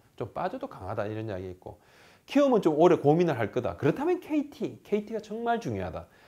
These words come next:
다들 그냥 케이티를 좀 <laughs> 내려야지 올라갈 건데. 자, 로하스의 존재감, 팀 기여도를 다 알지요. 그래서 지난해 케이티 구단이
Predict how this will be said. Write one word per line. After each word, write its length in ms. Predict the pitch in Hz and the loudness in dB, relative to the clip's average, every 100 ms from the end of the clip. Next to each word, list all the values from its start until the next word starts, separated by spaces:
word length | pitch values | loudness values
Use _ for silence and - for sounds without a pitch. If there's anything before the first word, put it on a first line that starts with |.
| - | 2
다들 260 | 98 165 220 | 10 12 12
그냥 200 | 208 - | 8 6
케이티를 380 | 233 233 226 | 4 6 8
좀 140 | 202 170 | 10 12
<laughs> 20 | |
내려야지 500 | 170 311 262 135 160 | 12 12 10 8 2
올라갈 480 | 143 170 170 101 101 | 4 8 8 6 2
건데. 380 | 120 98 82 - - - - - - _ | 0 -2 -4 -8 -20 -20 -20 -20 -20 _
자, 220 | - 107 92 | -2 0 2
로하스의 600 | 104 143 190 - 269 214 | 6 6 6 2 4 4
존재감, 720 | 120 123 139 127 101 82 85 | 2 2 4 4 4 0 -8
팀 280 | - 240 220 | -8 -4 -4
기여도를 500 | - 117 151 254 254 | 0 4 4 4 -2
다 320 | - 185 233 - | -4 -6 -6 -6
알지요. 640 | 104 104 262 214 104 120 | -6 -6 -4 -2 -4 -4
그래서 320 | 123 139 180 | -4 -2 -4
지난해 400 | - 123 170 202 | -2 0 0 -2
케이티 340 | 208 202 202 202 | -2 -2 -2 -4
구단이 580 | 120 135 156 180 110 | -2 -2 -2 -6 -8